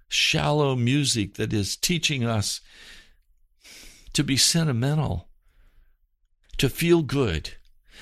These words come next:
but not to do the hard work of repentance,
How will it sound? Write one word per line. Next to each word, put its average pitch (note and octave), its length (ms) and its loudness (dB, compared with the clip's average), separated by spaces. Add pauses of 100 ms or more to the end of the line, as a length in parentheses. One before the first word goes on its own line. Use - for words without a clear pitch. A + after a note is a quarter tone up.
(120)
but D3 200 0
not E3+ 500 0
to F#3 120 6
do E3+ 320 0
the D3+ 160 2
hard F#3+ 480 0
work D#3 340 0
of C3+ 160 0
repentance, C#3+ 1000 -2